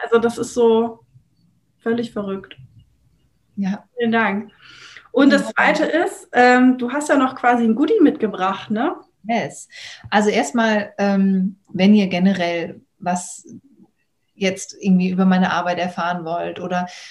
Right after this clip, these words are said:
Speaker 2: auch mehr Input erf-, ähm, bekommen möchtet. Also ich hab sehr, sehr, ich hab einen eigenen Blog.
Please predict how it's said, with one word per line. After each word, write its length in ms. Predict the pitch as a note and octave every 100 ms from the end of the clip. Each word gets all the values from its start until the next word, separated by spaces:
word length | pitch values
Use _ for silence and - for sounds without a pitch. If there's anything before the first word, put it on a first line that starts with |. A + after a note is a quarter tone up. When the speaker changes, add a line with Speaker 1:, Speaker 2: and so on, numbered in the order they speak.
| -
Speaker 2:
auch 280 | F#3 F#3+ -
mehr 300 | G3 G#3 G#3+
Input 380 | G#3 C#4+ G3 -
erf-, 260 | D#3 - -
ähm, 320 | F3 E3 E3
bekommen 400 | F#3 - D#3+ D#3+
möchtet. 500 | D#3+ E3 - - -
Also 340 | D#3+ F3 F3 - -
ich 160 | F#3 F#3
hab 240 | F#3 - -
sehr, 340 | D#3+ G#3+ A#3
sehr, 400 | G#3 G#3 G#3 G3
ich 80 | -
hab 140 | F#3 F#3
einen 80 |
eigenen 440 | F3+ F3 G#3 F3+ E3+
Blog. 400 | E3 F3 -